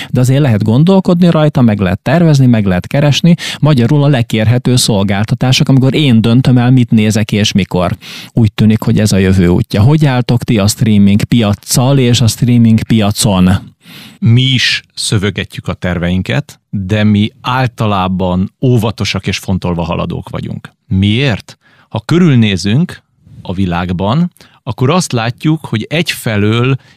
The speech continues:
Speaker 2: ilyen sok televíziós műsor nem készült soha.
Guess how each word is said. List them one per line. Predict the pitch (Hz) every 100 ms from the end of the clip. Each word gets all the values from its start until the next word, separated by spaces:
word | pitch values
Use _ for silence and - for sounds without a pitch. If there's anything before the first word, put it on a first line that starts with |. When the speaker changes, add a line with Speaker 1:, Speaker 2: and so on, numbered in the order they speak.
| _
Speaker 2:
ilyen | - 170 147 110
sok | 98 - 139 -
televíziós | - 123 113 104 95 95 90
műsor | 104 110 113 - 107 107 -
nem | 113 110 107
készült | - 104 - 95
soha. | - - 80 -